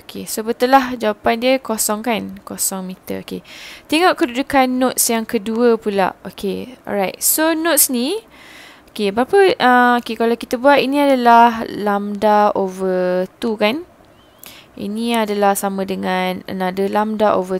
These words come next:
two. Ini juga sama dengan another lambda over two kan? Okey. So sekarang ni Miss boleh cakap lah kedudukan nodes yang kedua adalah sama dengan lambda over two. But I don't know the value of lambda kan? But I do know the length of the wire. So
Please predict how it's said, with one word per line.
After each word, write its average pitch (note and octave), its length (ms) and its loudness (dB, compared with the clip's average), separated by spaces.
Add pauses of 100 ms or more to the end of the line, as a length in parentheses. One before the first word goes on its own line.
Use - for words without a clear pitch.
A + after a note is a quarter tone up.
(160)
two. C#4+ 480 -2 (460)
Ini G#3 240 -6
juga G#3 320 -2
sama G3 240 -6
dengan G3 400 -4
another G3 400 -2
lambda G3 480 -2
over A3+ 480 -4 (160)
two G3 160 -6
kan? G3 240 0 (160)
Okey. - 240 -10 (400)
So D#4+ 180 2
sekarang D4+ 460 4
ni F#4 160 2
Miss E4 240 -4
boleh F4 160 2
cakap D#4+ 240 4
lah D4+ 80 6
kedudukan C4 480 0
nodes C#4+ 240 2
yang B3 160 0
kedua B3+ 320 6
adalah A3+ 160 4
sama G#3+ 240 -2
dengan B3+ 240 -2
lambda G#3+ 480 2
over G3 240 0 (160)
two. F#3 320 -10
But A3+ 160 2
I C4+ 80 4
don't D#4+ 160 0
know D#4+ 80 0
the C4 160 0
value A3 240 2
of G#3 240 -2
lambda F3+ 640 -6
kan? G3+ 320 0 (480)
But A3+ 160 6
I - 80 4
do D#4+ 160 2
know C4+ 240 2
the B3 160 4
length A3 320 2
of G3 160 2
the G3+ 80 2
wire. G3 480 0
So C#4 320 0